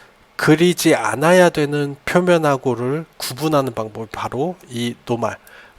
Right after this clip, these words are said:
카운터 클락와이즈로 인코딩되어 있는 노말을 가지고 표현을 한다는 거예요. 자,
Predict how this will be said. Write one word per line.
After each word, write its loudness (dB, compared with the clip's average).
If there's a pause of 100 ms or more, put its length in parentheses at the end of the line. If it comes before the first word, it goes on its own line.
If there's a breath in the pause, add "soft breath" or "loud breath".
카운터 2
클락와이즈로 2
인코딩되어 -2
있는 -10
노말을 2
가지고 -6 (160)
표현을 -4
한다는 -4
거예요. -14 (2750 soft breath)
자, -4